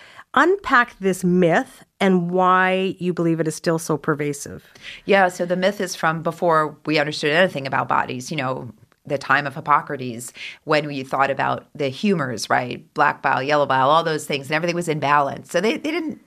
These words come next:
Speaker 2: know medicine as we do. And so menstruation was viewed as basically an overflow system, uh, 'cause women's bodies were inferior, and this is how they managed all their toxic humors, right?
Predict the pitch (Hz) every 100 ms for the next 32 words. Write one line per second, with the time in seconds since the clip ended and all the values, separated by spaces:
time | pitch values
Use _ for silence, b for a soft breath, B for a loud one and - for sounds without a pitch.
0 | - 165 156 151 135 127 127 - - -
1 | 202 160 127 127 B B B B - 196
2 | 196 208 190 190 190 214 220 247 226 170
3 | 156 170 165 151 - 151 180 165 165 147
4 | 143 - 156 - 202 262 - 135 113 127
5 | - 143 135 117 127 B B 147 139 131
6 | - 170 156 156 151 147 139 131 139 143
7 | 123 185 - 330 196 131 117 - 175 160
8 | 175 160 156 151 143 143 147 - 139 135
9 | 139 - 117 - 151 226 180 120 - -
10 | 107 127